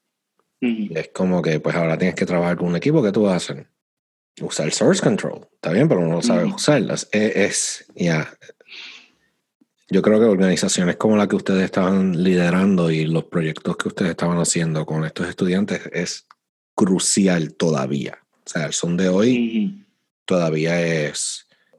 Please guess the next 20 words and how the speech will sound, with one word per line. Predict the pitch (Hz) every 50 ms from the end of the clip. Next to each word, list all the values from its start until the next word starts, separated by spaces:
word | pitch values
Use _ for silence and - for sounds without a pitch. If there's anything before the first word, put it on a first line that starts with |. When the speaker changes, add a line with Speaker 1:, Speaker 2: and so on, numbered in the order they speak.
| _ _ _ - -
Speaker 2:
todavía | - 92 87 85 85 85
es | 85
así. | 85 - - 120 131 131 - - _ _ _ _ _ _ _ _ _ _ _ _ _ _
Pero | - 104 104
yo | 92 98 98
he |
visto | 107 120 - 175 156
como | 151 139 117 98
que | 101 90
tú | - 95
no | 107 110 120
te | 135 135
has, | 131 120 98 - - - _ _ _
como | - 107 101 98 92
que | 85 92 82
tú | 101 98
no | 110
has | 123 - -
parado. | - - 127 107 92 95 110 120 113 87 76 - - - _ _ _ _ _ _ _ _ _ _ _ _
O | -